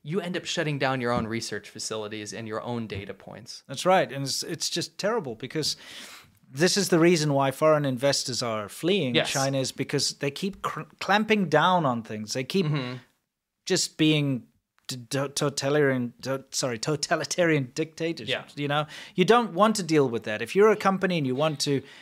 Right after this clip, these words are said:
Speaker 2: you know, invest and build a factory and all this, you don't want there to be suddenly a law that's enacted that prevents you from doing business.
Speaker 1: Yeah.
Speaker 2: You don't want there to be a law that suddenly seizes all your assets because
Speaker 1: Right.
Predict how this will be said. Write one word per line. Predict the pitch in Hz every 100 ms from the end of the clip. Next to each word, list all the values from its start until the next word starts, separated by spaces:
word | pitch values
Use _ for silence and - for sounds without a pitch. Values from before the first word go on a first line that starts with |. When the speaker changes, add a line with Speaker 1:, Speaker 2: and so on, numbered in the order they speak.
| -
Speaker 2:
you | 180
know, | 160 139
invest | 170 160 165 165 -
and | 143
build | 139 170
a | 147
factory | 165 156 -
and | 147
all | 147
this, | 139
you | 160
don't | 156 226 202
want | 170 190 180
there | 170
to | 143
be | 139
suddenly | - 180 165 151
a |
law | 135 143 170 156
that's | 131 -
enacted | 131 143 143 120
that | 127 _
prevents | - 120 131 123
you | 131
from | 123
doing | 117 113
business. | 110 104 104 98 -
Speaker 1:
Yeah. | 135 120 -
Speaker 2:
You | 147
don't | 180 190
want | 180
there | 170
to | 147
be | 147
a |
law | 139 139 131
that | 120
suddenly | - 139 127
seizes | 117 - 170 135 123
all | 123
your | 120 113 110 -
assets | 151 - 131 -
because | 123 135
Speaker 1:
Right. | 120